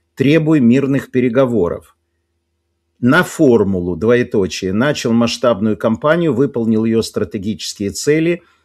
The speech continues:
и, или придви-, приблизился к их выполнению,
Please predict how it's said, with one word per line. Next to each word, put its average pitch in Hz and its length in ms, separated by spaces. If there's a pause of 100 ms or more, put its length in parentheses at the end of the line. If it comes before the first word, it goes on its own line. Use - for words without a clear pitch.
(340)
и, 139 360 (280)
или 147 260
придви-, 123 640
приблизился 117 840
к - 120
их 127 220
выполнению, 139 960